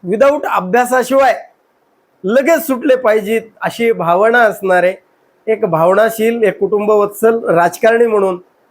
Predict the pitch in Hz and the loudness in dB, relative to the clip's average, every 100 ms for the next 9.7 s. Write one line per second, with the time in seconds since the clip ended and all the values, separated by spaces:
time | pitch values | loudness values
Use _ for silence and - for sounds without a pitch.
0 | _ _ _ _ _ _ 180 175 214 233 | _ _ _ _ _ _ -4 0 2 2
1 | 220 180 190 165 - _ _ - 175 185 | 0 -2 -2 -2 -6 _ _ -4 0 0
2 | 185 220 214 196 170 - _ - 147 185 | 2 0 2 0 -2 -6 _ -14 -2 2
3 | 202 214 214 185 190 190 180 - 185 220 | 2 2 0 0 0 -2 -6 -8 -2 0
4 | 190 - 156 143 _ _ _ _ _ _ | 0 -2 -14 -16 _ _ _ _ _ _
5 | - 214 214 - - 202 240 233 214 214 | 0 2 2 -2 -2 2 2 2 0 0
6 | 185 196 240 214 202 170 156 - _ _ | 0 2 2 0 -2 0 -4 -6 _ _
7 | _ - 170 196 202 202 202 208 190 208 | _ -4 0 0 2 2 4 4 4 2
8 | 208 202 202 185 202 220 202 202 196 190 | 0 0 0 0 0 0 -2 -2 -4 -2
9 | 185 185 185 170 175 160 156 | -4 -2 -4 -4 -8 -8 -10